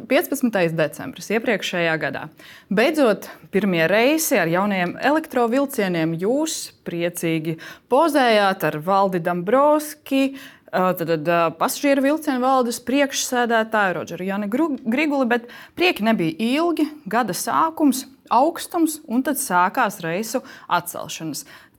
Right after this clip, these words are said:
Tagad jau vilcienu nedienu dēļ amatu zaudē pasažieru vilciens padome,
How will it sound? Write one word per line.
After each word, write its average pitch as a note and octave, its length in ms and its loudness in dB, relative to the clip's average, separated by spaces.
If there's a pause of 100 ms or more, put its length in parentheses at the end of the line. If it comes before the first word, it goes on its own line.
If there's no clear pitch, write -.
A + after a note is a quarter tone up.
Tagad B3+ 260 2
jau D#3+ 240 2
vilcienu F3 460 -4
nedienu E3 340 0
dēļ F#3 460 2 (260)
amatu D3+ 320 -8
zaudē E3 320 -4
pasažieru E3+ 420 -4
vilciens F3+ 460 -4
padome, D4 540 4